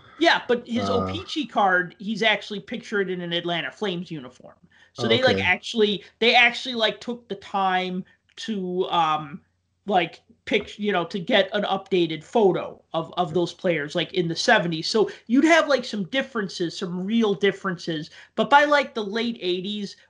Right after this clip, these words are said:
Speaker 1: O-Pee-Chee would just kind of phone it in. Maybe they would change the border and say, "Oh,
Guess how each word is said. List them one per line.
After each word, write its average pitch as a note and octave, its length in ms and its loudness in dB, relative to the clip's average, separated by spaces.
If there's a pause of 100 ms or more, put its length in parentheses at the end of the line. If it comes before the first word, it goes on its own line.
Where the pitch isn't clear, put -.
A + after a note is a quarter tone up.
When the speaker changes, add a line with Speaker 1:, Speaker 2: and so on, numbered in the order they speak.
(100)
Speaker 1:
O-Pee-Chee A3+ 460 -2
would G#3 140 -2
just - 180 -8
kind G3+ 160 2
of F#3+ 80 -4
phone F#3 260 -2
it F3 100 0
in. F3 200 0
Maybe F3 220 0
they F3 140 4
would E3+ 120 -2
change F3 380 -8
the D#3+ 80 -4
border F3 600 -2 (160)
and E3 100 -8
say, F#3+ 140 2
"Oh, C#4 180 4